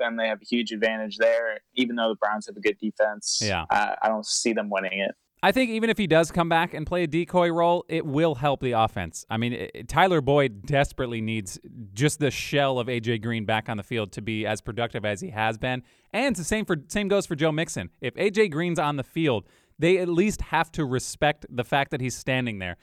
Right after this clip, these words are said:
Speaker 2: He may not get the targets, which is fine with me because now I have Joe Mixon on my fantasy team. So sure, if he helps Mixon out, maybe he can kinda balance each other out. But yeah, I, as long as he's, it's encouraging to me that he's even playing. I mean, 'cause it, honestly, a, a two or three weeks ago,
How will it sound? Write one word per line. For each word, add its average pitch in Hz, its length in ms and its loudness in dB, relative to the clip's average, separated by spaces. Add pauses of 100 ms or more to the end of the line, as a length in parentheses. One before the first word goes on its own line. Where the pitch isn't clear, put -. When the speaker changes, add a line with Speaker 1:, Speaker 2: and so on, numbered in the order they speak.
(240)
Speaker 2:
He 175 100 0
may 214 140 2
not 240 200 2
get 196 140 2
the 160 80 -2
targets, 170 440 2
which 151 180 -4
is 127 100 -8
fine 143 300 2
with 160 140 -4
me 170 180 -2
because 139 360 0 (400)
now 131 220 4
I 135 120 4
have 123 240 4
Joe 160 180 2
Mixon 160 320 -2
on 160 120 0
my 165 100 0
fantasy 165 400 -2
team. 170 240 -4
So 151 160 -2
sure, 190 260 0
if 131 80 -2
he 120 80 -4
helps 127 220 -2
Mixon 143 320 -4
out, 151 200 0
maybe 131 280 -2
he 131 60 -4
can 123 140 -8
kinda 127 200 -4
balance 120 340 -4
each 127 120 -10
other 123 240 0
out. 151 280 2 (400)
But 151 380 2 (320)
yeah, 120 280 0
I, 123 100 0
as 139 200 2
long 190 160 4
as 196 80 0
he's, 165 180 -4 (200)
it's 156 200 -6
encouraging 175 480 4
to - 80 -10
me 147 120 0
that 123 120 0
he's 120 180 -4
even 110 220 -2
playing. 92 460 -4 (100)
I 110 60 -8
mean, 110 280 -6
'cause 131 180 0
it, 143 120 0
honestly, 180 440 2
a, 143 160 4
a 135 80 2
two 175 280 0
or 165 40 -2
three 170 180 -2
weeks 151 240 -4
ago, 185 260 2